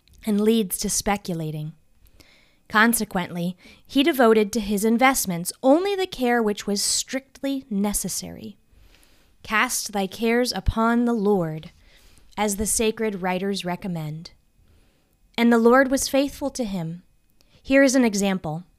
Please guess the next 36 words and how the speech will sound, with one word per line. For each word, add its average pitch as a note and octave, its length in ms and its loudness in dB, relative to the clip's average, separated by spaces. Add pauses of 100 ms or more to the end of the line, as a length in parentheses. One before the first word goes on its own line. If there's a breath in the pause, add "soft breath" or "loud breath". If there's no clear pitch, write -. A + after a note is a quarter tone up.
(400 soft breath)
His A#3 220 0
lawyer A#3+ 380 6
had G3+ 200 -4
proposed C4 480 2
to C4 80 -2
him G3 160 -2
a F3+ 80 -4
financial A3+ 500 -4
transaction G3+ 840 -2
which G3 180 -4
seemed A#3+ 260 0
very A#3 400 0
advantageous F#3 1080 -2 (580 soft breath)
and A#3+ 140 2
was G#3+ 160 4
going C4 320 4
with G#3 120 -2
him F3+ 220 0
to G#3 160 -4
Bordeaux, G#3+ 640 0 (560 soft breath)
where G#3+ 220 2
the A3 100 2
deal A3+ 260 2
was C4+ 160 0
going F3+ 240 -2
to - 80 -14
take - 280 -6
place. - 480 -4 (1040)
But A3+ 80 0
on G#3+ 100 2
the F#3+ 80 2
very G3+ 320 4
morning B3+ 340 4
of A3+ 120 -2
the G#3+ 80 -2
departure, G#3+ 640 -4